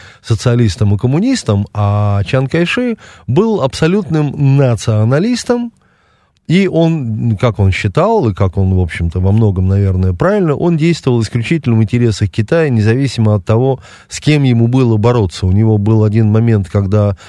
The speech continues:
а, они очень хорошо, м, э, нашли взаимоотношения, построили с коммунистической партией, потом они с коммунистической партией рассорились, коммунистическая партия Китая пошла своим путём, возглавляемая Мао Цзэдуном к тому времени.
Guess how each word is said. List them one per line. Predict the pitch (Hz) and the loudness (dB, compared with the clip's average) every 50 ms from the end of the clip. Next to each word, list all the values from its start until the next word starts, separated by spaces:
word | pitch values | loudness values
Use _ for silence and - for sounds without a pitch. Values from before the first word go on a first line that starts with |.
| - - - _ _ - - | -20 -20 -20 _ _ -2 0
а, | 107 104 104 104 | 2 2 2 2
они | 110 113 113 107 | 2 2 2 2
очень | 104 104 - - 110 98 | 2 0 0 0 0 0
хорошо, | - 117 110 117 - - 120 104 95 | 2 0 0 0 0 0 0 0 2
м, | 95 98 95 98 98 | 2 0 0 0 0
э, | 95 98 98 98 98 98 98 98 95 98 101 98 98 98 101 98 98 98 101 | 0 0 0 0 0 0 0 -2 -2 -2 -2 -2 -2 -2 -2 -2 -2 -2 0
нашли | 104 110 113 - - 120 107 | 0 0 0 0 0 0 0
взаимоотношения, | 95 98 110 107 107 110 107 90 117 113 - - 120 104 98 98 92 | 2 2 2 2 2 2 0 0 0 -2 0 0 0 2 2 0 0
построили | - 107 98 - - 117 110 104 101 101 95 - - - - - - - - | 0 -2 -2 0 0 0 2 2 0 0 -2 -4 -8 -16 -20 -20 -20 -20 -18
с | - - | -6 -2
коммунистической | - 120 120 120 110 - 117 101 87 - - 123 127 | 2 2 2 2 2 0 0 -2 -2 0 0 -2 0
партией, | 135 240 254 254 220 - - 117 104 | 2 0 0 0 0 0 -2 0 0
потом | 85 107 104 - 131 120 113 | 0 -2 -2 0 0 0 2
они | 107 104 98 | 2 2 0
с | 90 - | 0 0
коммунистической | - 107 107 110 104 - 110 95 - - - 104 | 0 0 0 0 0 -2 -4 -6 -4 -4 -4 -2
партией | 87 - 107 98 87 - 101 95 | 0 0 -2 -2 0 -2 -2 0
рассорились, | 95 104 - - 220 240 226 202 190 190 185 - - - - _ _ _ | 0 0 0 0 0 0 0 0 0 -2 -2 -6 -12 -20 -20 _ _ _
коммунистическая | - 117 120 123 117 - 127 104 92 - - 107 104 | 0 0 2 2 0 0 -2 -2 -2 -2 -2 -2 0
партия | 92 - 113 107 92 - 98 95 | 0 0 -2 -2 0 -2 -2 -2
Китая | 85 - 98 - 107 98 95 87 | -2 -2 -2 0 0 0 0 0
пошла | - 98 - - 104 92 87 | 0 -2 -2 0 0 -2 0
своим | - - 127 139 180 214 208 | 0 0 0 2 2 0 0
путём, | 180 202 180 - 185 180 175 170 - - - - - _ _ | 0 -2 0 0 0 0 0 -4 -6 -10 -18 -20 -20 _ _
возглавляемая | - 120 131 147 123 120 123 147 147 151 147 147 147 143 139 135 131 131 131 131 127 123 123 123 | -2 0 2 2 2 2 0 0 2 2 2 2 2 2 2 2 2 2 2 2 2 2 2 2
Мао | 123 123 123 120 120 117 | 2 2 2 2 2 2
Цзэдуном | 107 123 123 123 123 117 110 107 104 | 2 2 2 2 2 2 2 2 0
к | - | 0
тому | - 110 113 113 110 110 | 0 0 2 2 2 2
времени. | 107 107 107 104 101 98 95 98 92 | 2 2 2 2 0 0 -2 -2 -4